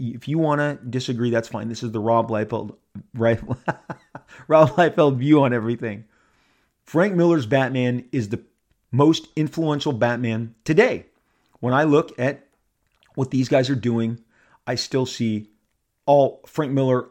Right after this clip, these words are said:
all the time. And, and it's great that they've done multiple sequels to The Dark Knight, and Frank has been either the writer or the showrunner, kind of overseeing, inputting on so much of that. On the last time, the third, the threequel, uh, he did a bunch of mini comics,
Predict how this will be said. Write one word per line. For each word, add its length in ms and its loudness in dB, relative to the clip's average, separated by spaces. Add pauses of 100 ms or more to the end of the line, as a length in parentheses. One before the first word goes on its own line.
all 120 4
the 80 -6
time. 280 -8 (180)
And, 320 0
and 140 -2
it's 100 -6
great 300 2
that 100 -8
they've 160 0
done 320 -2 (140)
multiple 360 -2
sequels 540 -6 (560)
to 180 -2
The 60 -4
Dark 260 -2
Knight, 240 -4
and 200 -10
Frank 260 -6
has 180 -8
been 260 -6 (160)
either 260 0
the 140 -4
writer 380 2
or 120 -6
the 80 -4
showrunner, 640 -2
kind 160 -6
of 60 -6
overseeing, 520 -6
inputting 540 -4
on 260 -6
so 180 -8
much 180 -6
of 60 -6
that. 240 -2 (260)
On 140 -4
the 60 -2
last 340 -4
time, 180 -6
the 80 -8
third, 580 -2
the 80 -10
threequel, 680 -4 (640)
uh, 160 -4
he 180 -10
did 120 -4
a 20 0
bunch 160 -2
of 100 -6
mini 220 0
comics, 560 -16